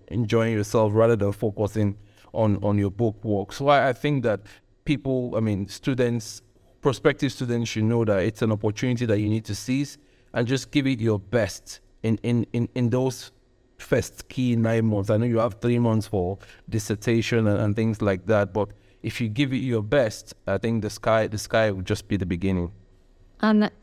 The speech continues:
Speaker 2: obviously the students will hopefully go on to graduate, but that's not the end of their Aberdeen journey, is it? You are very much involved in the Nigeria chapter. Maybe you could tell us a little bit about what it's like to be an alumni.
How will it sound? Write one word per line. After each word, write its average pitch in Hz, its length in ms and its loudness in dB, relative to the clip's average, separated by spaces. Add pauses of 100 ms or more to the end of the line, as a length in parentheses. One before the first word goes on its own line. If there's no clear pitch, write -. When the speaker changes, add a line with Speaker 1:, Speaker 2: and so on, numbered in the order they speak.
(120)
Speaker 2:
obviously 220 680 0
the 185 120 -4
students 185 480 -4
will 196 100 -4
hopefully 208 380 -2
go 190 100 0
on 180 140 2
to 180 100 -8
graduate, 185 640 0
but - 100 -8
that's - 240 0
not 208 140 -2
the 196 140 2
end 175 480 0
of 165 220 -2
their 165 200 0
Aberdeen 165 480 -4
journey, 165 400 0
is 170 160 -2
it? 151 180 -2
You 196 260 2
are 180 180 2
very 190 260 2
much 185 260 0
involved 170 640 -2
in 170 200 -2
the 170 80 0
Nigeria 165 580 -2
chapter. 165 720 -2 (460)
Maybe 202 220 2
you 196 120 2
could 196 160 -4
tell 180 240 2
us 180 140 -2
a 175 40 -2
little 170 280 -2
bit 170 180 0
about 165 220 -2
what 165 180 -6
it's 170 140 -6
like 165 180 0
to 175 80 -8
be 160 140 -2
an 156 100 0
alumni. 151 560 -4